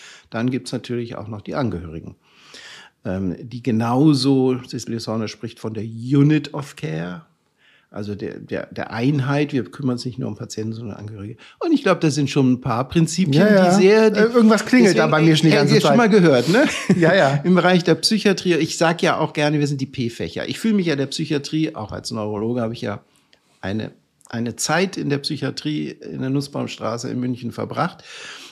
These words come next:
Speaker 1: Ähm, äh, und die Psychosomatik gehört da genauso, da, wir sind die P-Fächer, da ist viel, viel Ähnliches drin, aber manchmal auch sehr viel Ähnliches oder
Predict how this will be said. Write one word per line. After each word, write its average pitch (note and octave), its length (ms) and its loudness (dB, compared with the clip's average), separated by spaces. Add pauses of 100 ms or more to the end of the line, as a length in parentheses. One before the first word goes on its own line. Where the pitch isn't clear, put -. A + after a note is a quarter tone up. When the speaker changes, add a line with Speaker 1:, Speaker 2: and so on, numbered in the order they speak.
(160)
Speaker 1:
Ähm, C3+ 360 0
äh, - 200 -10
und B2 340 -8
die B2+ 60 -6
Psychosomatik C3 760 -4
gehört A#2+ 240 -2
da G#2 80 -4
genauso, A#2+ 400 -4
da, C3+ 160 -8
wir B2+ 80 -8
sind D3+ 160 -10
die D#3 40 -12
P-Fächer, A#2 720 -8
da B2 140 -8
ist C#3+ 220 -6
viel, F#3+ 280 -6
viel E3 300 -6
Ähnliches C#3 540 -2
drin, - 180 -10
aber G#3 220 -2
manchmal F#3 480 -2
auch C#3+ 180 -6
sehr C#3+ 220 -6
viel C3+ 180 -8
Ähnliches C3+ 540 -6
oder A#2+ 240 -8